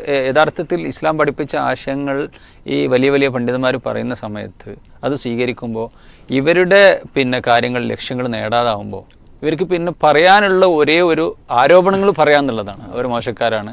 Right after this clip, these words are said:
അതേപോലെ തന്നെ അവരിങ്ങനെയുള്ള വിദഗ്ധൻ്റെ കക്ഷികളാണെന്നൊക്കെ പറഞ്ഞ് ആരോപണങ്ങളൊക്കെ അപ്പോൾ കൊണ്ടുവരിക എന്നുള്ളതാണ്. അപ്പോൾ ഇതിൻ്റെയൊക്കെ കാരണം അതാണ്. ഇവിടെ നോ-, നിങ്ങൾ, ഏ, പിന്നെ മുമ്പ് സൂചിപ്പിച്ച പോലെ തന്നെ ഇബ്നു തൈമിയ റഹ്മത്തുള്ളാഹി അലൈഹിയെക്കുറിച്ച്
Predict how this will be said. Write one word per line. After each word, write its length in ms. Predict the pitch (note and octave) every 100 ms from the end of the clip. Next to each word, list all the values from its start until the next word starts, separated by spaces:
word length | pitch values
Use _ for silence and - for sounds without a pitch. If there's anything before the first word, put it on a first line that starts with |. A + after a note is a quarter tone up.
| B2
അതേപോലെ 360 | A#2+ A#2+ A#2+ A2+ A2
തന്നെ 140 | A2 A2
അവരിങ്ങനെയുള്ള 600 | A2 A2 G#2+ A2+ G#2+ G#2+ C3 - - - B2
വിദഗ്ധൻ്റെ 380 | A#2 B2 A#2+ A#2
കക്ഷികളാണെന്നൊക്കെ 600 | - B2+ A#2 A#2 B2 A#2
പറഞ്ഞ് 220 | B2 A#2+ A#2+
ആരോപണങ്ങളൊക്കെ 540 | A2 A2+ A2+ A#2 A#2 A2
അപ്പോൾ 160 | A2 - - -
കൊണ്ടുവരിക 340 | B2+ B2+ A#2
എന്നുള്ളതാണ്. 280 | A2 F#2+ F#2+ - - - - -
അപ്പോൾ 120 | E3 D#3
ഇതിൻ്റെയൊക്കെ 340 | F3 F#3 F#3+ -
കാരണം 360 | D3+ F3+ F#3+ D3
അതാണ്. 180 | A2 A2 C3
ഇവിടെ 160 | E3+ F3+
നോ-, 140 | F3+
നിങ്ങൾ, 160 | D#3+ E3+ E3+
ഏ, 220 | E3 D#3+ D3+
പിന്നെ 160 | D3+ - - D#3
മുമ്പ് 180 | D3+ D3+ D3
സൂചിപ്പിച്ച 380 | C#3+ C#3 C#3 C#3+
പോലെ 140 | B2+ A2+
തന്നെ 180 | A2+ G#2+ - - - - - D3+
ഇബ്നു 160 | D#3+ F#3
തൈമിയ 200 | G#3 G#3+ G3
റഹ്മത്തുള്ളാഹി 460 | E3+ F3 F#3 F3+ F3
അലൈഹിയെക്കുറിച്ച് 560 | D#3+ D#3+ C3 C#3 -